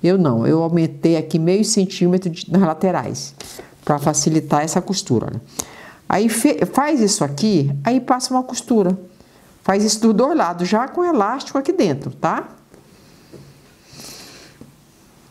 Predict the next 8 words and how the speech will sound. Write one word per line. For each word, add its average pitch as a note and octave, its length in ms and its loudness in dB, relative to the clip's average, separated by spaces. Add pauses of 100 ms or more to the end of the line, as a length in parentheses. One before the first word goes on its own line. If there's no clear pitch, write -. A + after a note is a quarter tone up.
(140)
Eu F#3 140 4
explico B3+ 460 0
bem G3 280 4
porque F#3+ 280 0
tem F#3 160 2
muita, G3+ 380 2
né, G3+ 180 2
iniciante F3 960 -2